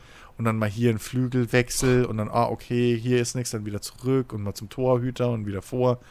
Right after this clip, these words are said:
Das machen die zwei nicht. Die zwei knallen über die Flügel oder manchmal auch über die Mitte nach vorne und dann wird da vorne gebolzt und los geht's. So drei, vier Stationen und dann muss der Ball im Strafraum sein, so ungefähr. Und, äh,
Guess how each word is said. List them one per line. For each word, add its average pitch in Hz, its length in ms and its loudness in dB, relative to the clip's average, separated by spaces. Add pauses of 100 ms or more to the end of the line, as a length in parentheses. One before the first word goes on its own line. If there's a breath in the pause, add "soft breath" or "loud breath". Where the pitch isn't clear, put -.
(320 loud breath)
Das 120 160 -4
machen 165 320 0
die 104 140 -6
zwei 101 340 -8
nicht. - 320 -18 (880 soft breath)
Die 107 60 -10
zwei 135 280 2
knallen 143 500 4
über 151 180 4
die 131 100 0
Flügel 175 580 4
oder 139 280 2
manchmal 135 420 0
auch 147 140 0
über 135 180 0
die 123 100 0
Mitte 170 480 4
nach 135 140 -2
vorne 127 480 2
und 147 200 0
dann 135 140 2
wird 135 120 -4
da 135 80 6
vorne 123 340 0
gebolzt 127 580 2
und 147 120 -4
los 156 220 -2
geht's. 131 420 -2 (680 soft breath)
So 113 180 0
drei, 113 260 4
vier 143 200 0
Stationen 131 480 -2
und 135 160 -6
dann 139 80 -4
muss 139 160 -6
der 147 120 0
Ball 131 220 4
im 139 420 -8
Strafraum 117 600 2
sein, 98 220 0
so 101 80 -2
ungefähr. 98 440 -4 (580 loud breath)
Und, 107 160 -4
äh, 101 280 0